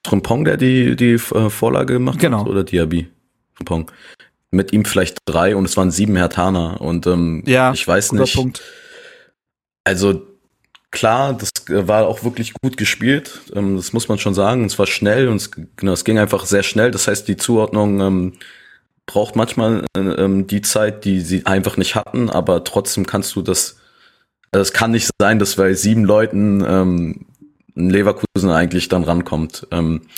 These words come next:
Speaker 2: Ja, guter Punkt.
Speaker 1: das ist einfach, was mir nochmal hängen geblieben ist und, ähm, und auch einfach, dass es, dass die auf der, dass auf der Seite so offen war durch diesen schnellen Doppelpass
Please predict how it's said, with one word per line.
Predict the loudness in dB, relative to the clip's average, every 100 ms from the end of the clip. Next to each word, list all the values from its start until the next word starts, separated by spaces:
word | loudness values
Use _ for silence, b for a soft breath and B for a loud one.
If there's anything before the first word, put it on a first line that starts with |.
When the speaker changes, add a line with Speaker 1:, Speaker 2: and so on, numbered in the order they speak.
| B
Speaker 2:
Ja, | -8 -8 -10
guter | -10 -10
Punkt. | -10 -12 -16 _
Speaker 1:
das | -8 -8 -4
ist | -2 0
einfach, | 0 0 -2
was | 0
mir | 0 0
nochmal | 0 2
hängen | 2 2
geblieben | 0 0 0 0
ist | -4 -4
und, | -2 -2 -4 -4
ähm, | -2 -2
und | -4 -4 -4 -6 -16 -4
auch | -2 0
einfach, | 0 0 -6
dass | -6 -6 -4
es, | -4 -6 -10 _
dass | -6 -6 -2
die | 0 0
auf | 0
der, | 0
dass | -2 -2 -2 0
auf | 0
der | 0
Seite | 0 0 0
so | 0 0
offen | 0 0 0
war | 0
durch | 0 -4
diesen | -2 -2
schnellen | 0 0 0
Doppelpass | 0 -2 -4 -2 -4 -4 -8